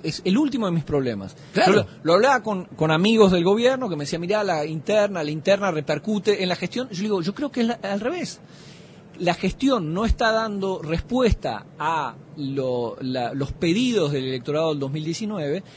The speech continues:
Speaker 1: y como no está dando respuesta a interna. Si, si el gobierno
Speaker 2: Si
Speaker 1: le
Speaker 2: diera
Speaker 1: encuentra-,
Speaker 2: respuesta.
Speaker 1: claro, si el gobierno le hubiera encontrado el, el agujero al mate, no estuviera, no estaríamos hablando de interna
Speaker 2: No.
Speaker 1: y no nos importaría tres belines. Y yo le decía,
Speaker 2: Y además, ya
Speaker 1: "Amigo".
Speaker 2: estarían jubilando muchos dirigentes políticos que no pueden jubilar.
Speaker 1: A-,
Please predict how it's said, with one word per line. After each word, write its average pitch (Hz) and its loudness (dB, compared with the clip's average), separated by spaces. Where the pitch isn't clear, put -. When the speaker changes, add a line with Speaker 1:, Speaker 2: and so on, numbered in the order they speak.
Speaker 1:
y 170 -6
como 170 -4
no 233 -4
está 240 0
dando 196 2
respuesta 208 -2
a 151 -2
interna. 160 -2
Si, 285 -2
si 262 -6
el 247 -4
gobierno 403 -4
Speaker 2:
Si - 2
Speaker 1:
le 147 2
Speaker 2:
diera 190 6
Speaker 1:
encuentra-, 160 2
Speaker 2:
respuesta. 120 -4
Speaker 1:
claro, 440 -2
si - 0
el 415 4
gobierno 415 -4
le 226 2
hubiera 214 2
encontrado 196 0
el, 165 0
el 151 0
agujero 151 0
al 175 -2
mate, 139 -6
no - -8
estuviera, 330 -4
no 403 -8
estaríamos 339 -6
hablando 320 -4
de 269 -2
interna 254 0
Speaker 2:
No. 214 -4
Speaker 1:
y 220 -4
no 220 -4
nos 269 -4
importaría 247 -4
tres 226 0
belines. 254 -4
Y 196 -10
yo 294 -6
le 160 -4
decía, 180 0
Speaker 2:
Y - 4
además, 147 4
ya 170 6
Speaker 1:
"Amigo". 180 6
Speaker 2:
estarían 202 6
jubilando 196 4
muchos 202 4
dirigentes 185 4
políticos 202 4
que 175 6
no 175 4
pueden 190 4
jubilar. 156 2
Speaker 1:
A-, 254 4